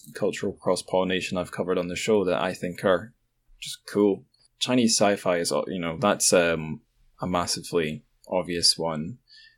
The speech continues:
Not just for, like, the crass reason that, oh, sci-fi is a Western invention and the Chinese writers have adopted it. I mean, you could make that argument, but I think it's more interesting to look at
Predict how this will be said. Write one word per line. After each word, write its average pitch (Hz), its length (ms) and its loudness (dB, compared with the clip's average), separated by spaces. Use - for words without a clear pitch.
Not 113 360 6
just - 500 4
for, 101 100 4
like, 95 280 4
the - 100 -2
crass 98 400 4
reason 90 320 -2
that, 87 220 -4
oh, 107 220 10
sci-fi 104 520 6
is 92 160 2
a 90 60 -2
Western 92 340 2
invention 87 640 0
and 76 300 -6
the 87 240 0
Chinese 90 500 0
writers - 380 0
have 71 100 -8
adopted 87 400 2
it. 80 180 0
I - 40 -8
mean, 85 180 -6
you 85 100 -8
could 95 140 0
make 101 180 6
that 90 140 4
argument, 85 480 0
but 98 80 10
I 95 100 10
think 117 220 2
it's 117 100 0
more 110 180 8
interesting 101 500 2
to 98 120 -2
look 95 180 0
at 87 140 6